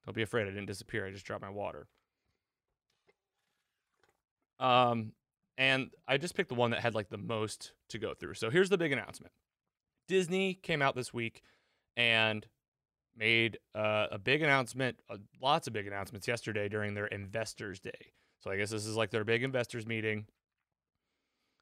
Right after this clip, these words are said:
And they announced so much stuff, guys. So we're talking about M C U,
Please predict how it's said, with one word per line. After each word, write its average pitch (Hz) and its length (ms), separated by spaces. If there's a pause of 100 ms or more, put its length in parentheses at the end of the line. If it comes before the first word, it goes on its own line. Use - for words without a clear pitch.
(100)
And 110 480 (1500)
they 135 160
announced 104 320
so 101 160
much 95 180
stuff, - 240
guys. - 320 (1500)
So 131 360 (240)
we're 127 100
talking 143 280
about 120 340 (880)
M 127 140
C 170 160
U, 113 340